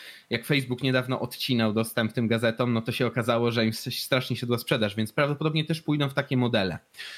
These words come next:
Natomiast, mm, spodziewajmy się po prostu, że to przyniesie nowe problemy i spodziewajmy się, że to przyniesie, em,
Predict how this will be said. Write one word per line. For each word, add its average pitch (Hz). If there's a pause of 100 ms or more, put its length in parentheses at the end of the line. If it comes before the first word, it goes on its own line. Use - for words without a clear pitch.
(220)
Natomiast, 123 (360)
mm, 127 (1400)
spodziewajmy 240
się -
po 190
prostu, 170
że 160
to 160
przyniesie 135
nowe 127
problemy 147 (420)
i 170
spodziewajmy 226
się, 196
że 147
to 143
przyniesie, 117 (220)
em, 107